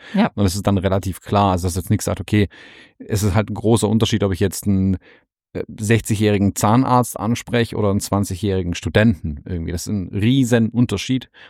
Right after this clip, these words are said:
Speaker 2: und das sollte man sich, glaub ich, wirklich einmal notieren, aufschreiben, wirklich
Speaker 1: Ja.
Speaker 2: und so eine, so eine Person erfinden, als würde man einen Film schreiben, was ist die Backstory von den Leuten. Also wirklich ausführlich werden bei sowas und wirklich mal überlegen,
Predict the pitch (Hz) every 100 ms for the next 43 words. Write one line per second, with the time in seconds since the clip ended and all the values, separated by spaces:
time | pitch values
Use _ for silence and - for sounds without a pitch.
0 | _ 117 101 101 - 110 107 107 92 90
1 | - - _ _ - 101 127 139 123 139
2 | 131 117 151 120 - 120 127 - 87 90
3 | 139 170 160 165 127 - 113 110 104 107
4 | 113 104 104 101 - _ _ - 117 120
5 | 180 143 - 170 165 135 123 - 120 120
6 | 110 104 - 156 160 156 - - 131 123
7 | 123 110 - 110 127 113 110 117 - 107
8 | 98 90 92 85 82 82 82 82 90 92
9 | - - - 151 202 156 - 151 190 -
10 | 104 87 82 85 82 78 80 87 113 104
11 | 110 143 131 117 113 120 147